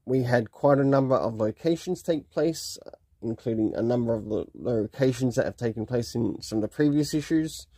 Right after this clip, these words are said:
Uh, we had Planet Zolgar-, uh, Zolgoria, uh, Decida, uh, Decida. Uh, we had the Fortress of Solitude. We had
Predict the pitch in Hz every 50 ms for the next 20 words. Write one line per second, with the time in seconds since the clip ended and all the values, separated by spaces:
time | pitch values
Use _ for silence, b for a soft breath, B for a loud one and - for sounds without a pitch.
0 | b b b b b b b b b b - - 107 104 85 110 113 113 117 107
1 | 110 110 _ _ _ - 143 135 131 117 - - 101 123 113 113 98 - 139 143
2 | 151 147 139 - - 107 - - 107 120 110 104 98 - 131 139 151 156 170 170
3 | 165 165 170 165 165 _ _ _ b b b b b b b b b - - 104
4 | 104 85 - - _ _ _ _ - _ _ - - - 117 110 - - - -
5 | - 135 139 143 151 151 151 127 90 - _ _ - 104 92 - _ _ _ _
6 | _ _ _ _ _ _ _ _ _ _ _ - - 113 - - 139 143 151 151
7 | 160 160 160 160 - _ _ _ _ _ _ _ _ _ - - - - - -
8 | - 104 104 98 110 117 113 131 151 120 - - - 135 135 - 143 123 - 113
9 | 104 - - 139 139 151 147 147 - - 165 165 165 165 - - - - 107 104
10 | 107 107 110 104 107 104